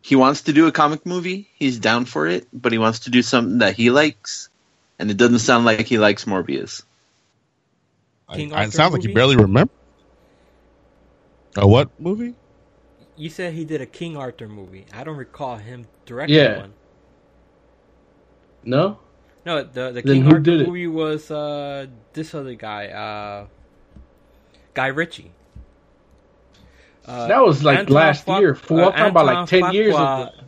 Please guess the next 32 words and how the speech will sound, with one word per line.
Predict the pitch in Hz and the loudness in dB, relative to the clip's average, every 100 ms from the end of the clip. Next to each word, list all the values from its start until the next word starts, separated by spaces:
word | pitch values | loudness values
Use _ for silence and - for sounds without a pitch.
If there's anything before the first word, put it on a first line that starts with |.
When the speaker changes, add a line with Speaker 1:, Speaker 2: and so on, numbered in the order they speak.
| _ 127 | _ -14
Speaker 3:
the | |
most | 131 135 - | -12 -12 -12
recent | 147 160 175 | -12 -12 -12
movie | 165 156 151 | -12 -12 -12
he | 147 | -14
did | 117 156 175 143 123 | -10 -6 -4 -4 -4
Speaker 4:
<laughs> | |
Speaker 3:
was, | 120 123 120 | -2 -2 -4
Speaker 2:
See? | 208 233 | -6 -6
Speaker 3:
the | 156 _ _ _ _ _ - | -8 _ _ _ _ _ -4
Speaker 2:
Could've | 170 143 | -2 -2
Speaker 3:
most | |
Speaker 2:
said | 143 | 0
Speaker 3:
recent | 196 - 135 | 0 0 0
Speaker 2:
Fuqua. | 143 - 156 | 0 -2 -8
Speaker 3:
movie | 175 | -12
he | 156 | -10
did | 175 175 151 | -8 -8 -8
was | 139 135 131 - | -6 -6 -6 -12
The | - | -16
Magnificent | 135 135 135 147 151 151 - 117 | -10 -8 -8 -8 -8 -12 -14 -14
Seven. | - 147 104 90 _ _ _ _ _ _ _ _ _ _ _ _ _ _ | -8 -8 -10 -20 _ _ _ _ _ _ _ _ _ _ _ _ _ _
Speaker 4:
Right. | 175 214 147 120 _ _ _ _ _ _ _ _ - | 2 4 4 0 _ _ _ _ _ _ _ _ -4
And | 147 | 0
then | 156 | 0
he | 190 | 2
did | 190 175 | 2 4
a | |
movie | 175 180 151 | 2 0 0
called | 165 143 - | 2 0 2
King | 180 165 | 2 4
Arthur. | 185 196 - 107 151 | 4 2 -2 -14 -14